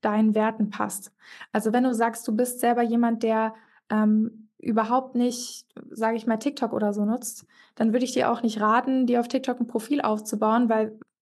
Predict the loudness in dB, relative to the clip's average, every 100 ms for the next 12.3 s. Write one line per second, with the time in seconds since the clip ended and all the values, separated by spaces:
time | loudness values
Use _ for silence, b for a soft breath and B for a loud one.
0 | _ -4 0 0 2 0 0 -4 -4 -2
1 | 0 0 0 0 -2 0 0 0 -2 -6
2 | -4 -2 0 2 0 0 0 0 -2 -4
3 | -4 B B B _ _ 0 0 2 2
4 | 2 2 0 0 0 2 0 0 0 0
5 | -2 -2 0 0 2 0 0 0 0 0
6 | -2 -2 -2 0 -2 -4 B B _ -2
7 | 0 0 0 0 2 0 0 2 0 0
8 | -2 -2 0 -2 -4 -12 _ -2 0 0
9 | 0 0 0 0 2 2 2 0 -2 -4
10 | -2 -2 -2 -4 -4 -2 0 2 0 -2
11 | -4 -4 -2 0 0 0 0 0 -2 0
12 | 0 0 -2